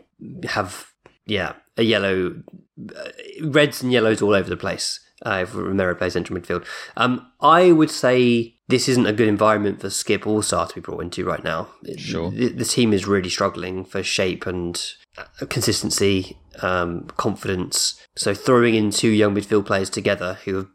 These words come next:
Speaker 1: played very little all season is, is not gonna be, I can't see ending well, personally. We'll see. We'll see.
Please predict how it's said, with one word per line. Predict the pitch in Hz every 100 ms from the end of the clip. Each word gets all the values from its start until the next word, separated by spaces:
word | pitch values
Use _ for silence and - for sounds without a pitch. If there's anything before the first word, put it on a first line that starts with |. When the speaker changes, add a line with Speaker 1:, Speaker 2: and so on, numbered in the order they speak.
| _
Speaker 1:
played | - 107 101
very | 98
little | 95 - 95
all | 95
season | - 95 90 90
is, | 87 90 - -
is | 120 101
not | 98 98 -
gonna | 95
be, | 90 90 90 - _ - -
I | -
can't | - 113 95
see | - 95
ending | 98 98
well, | 90 85 80
personally. | - 90 - - - - _ - - - - - - - - _ - _
We'll | 110
see. | - 101 80 - - _ - - -
We'll | -
see. | - 87